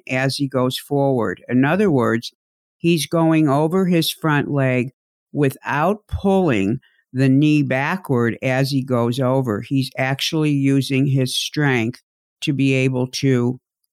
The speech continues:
you know, do this movement, which is exactly like pitching. His back foot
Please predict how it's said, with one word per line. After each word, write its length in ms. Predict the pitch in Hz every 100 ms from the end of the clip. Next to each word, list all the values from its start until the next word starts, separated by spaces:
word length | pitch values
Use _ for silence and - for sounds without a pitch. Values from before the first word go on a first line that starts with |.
| _
you 200 | 151 147
know, 220 | 139 123
do 280 | 127 135 147
this 240 | 139 131
movement, 460 | 139 139 147 135 110
which 180 | 123 120
is 160 | 127
exactly 580 | 131 123 131 131 131 139
like 260 | 123 120 123
pitching. 440 | 147 139 131 101
His 300 | 127 143 131
back 420 | 120 147 151 170
foot 380 | - - 175 135